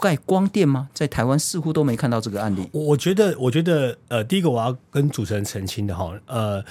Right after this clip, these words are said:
Speaker 2: 那则新闻哈，它需要被验证，就是说它，它的那个在马路上面盖的哈，
Speaker 1: 嗯。
Speaker 2: 它应该只是一个计-，还在一个计划形态里面。
Speaker 1: 哦，还没盖啊？
Speaker 2: 对，对，对，它还没有盖哈。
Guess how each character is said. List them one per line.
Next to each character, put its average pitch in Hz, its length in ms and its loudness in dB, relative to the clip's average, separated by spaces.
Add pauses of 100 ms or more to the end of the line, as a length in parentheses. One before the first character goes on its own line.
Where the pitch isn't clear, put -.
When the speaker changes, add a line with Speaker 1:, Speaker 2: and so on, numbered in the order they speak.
(300)
Speaker 2:
那 202 120 6
则 156 160 4
新 160 340 0
闻 98 220 -2
哈， 90 320 -6 (160)
它 143 400 2 (220)
需 - 220 -4
要 143 100 2
被 127 160 0
验 117 240 0
证， 98 220 -6
就 92 40 -10
是 113 80 -4
说 127 140 0
它， 147 280 -2
它 - 220 -2
的 127 80 0
那 104 120 -2
个 110 60 -2
在 113 140 -2
马 101 220 -6
路 120 120 -2
上 117 160 -2
面 110 140 -2
盖 98 240 -4
的 87 100 -6
哈， 85 280 -6
Speaker 1:
嗯。 90 260 -2
Speaker 2:
它 120 180 -4
应 127 80 0
该 123 140 0
只 104 100 -8
是 90 120 -8
一 110 40 -4
个 107 120 -4
计-， 104 340 -10
还 104 140 -4
在 117 100 0
一 117 60 0
个 101 80 -4
计 110 200 -8
划 98 220 -6
形 87 240 -10
态 98 140 -6
里 87 80 -6
面。 123 40 -2
Speaker 1:
哦， 123 60 0
还 156 80 8
没 170 100 6
盖 143 200 4
啊？ - 120 -12
Speaker 2:
对， 110 140 -2
对， 104 140 -4
对， 101 100 -2
它 113 140 0
还 107 80 -2
没 110 80 -2
有 92 80 -4
盖 92 260 -4
哈。 87 180 -8